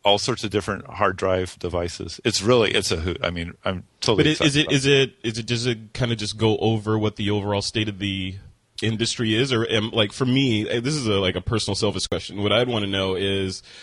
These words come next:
Speaker 2: okay, I have this thing, this thing, this thing. How do I weave it all together, and how are the pros doing it so that I at least know I'm doing something right? 'Cause we have all these cool pieces, but where's the thread to weave it together?
Speaker 1: Exactly. And, and that's what I try to do is, uh, we try to,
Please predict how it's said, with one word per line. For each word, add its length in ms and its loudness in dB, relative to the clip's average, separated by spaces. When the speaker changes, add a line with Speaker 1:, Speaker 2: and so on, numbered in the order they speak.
Speaker 2:
okay, 280 2
I 160 6
have 560 2
this 220 2
thing, 340 2
this 180 2
thing, 240 0
this 180 -2
thing. 280 -2
How 240 0
do 100 4
I 100 4
weave 220 0
it 60 0
all 100 4
together, 640 0
and 200 0
how 220 2
are 60 2
the 80 -2
pros 440 0
doing 300 -2
it 180 -4
so 240 0
that 260 0
I 420 -2
at 120 0
least 340 -2
know 200 0
I'm 100 -2
doing 240 -2
something 320 -4
right? 180 -4
'Cause 100 -8
we 80 4
have 100 4
all 100 0
these 160 -2
cool 240 2
pieces, 540 -2
but 260 2
where's 300 2
the 80 0
thread 440 0
to 80 -2
weave 220 -2
it 80 -6
together? 460 -6
Speaker 1:
Exactly. 720 2
And, 260 0
and 140 0
that's 240 2
what 100 0
I 60 0
try 240 2
to 140 -4
do 280 -6
is, 220 -4
uh, 160 0
we 140 -2
try 340 2
to, 120 -4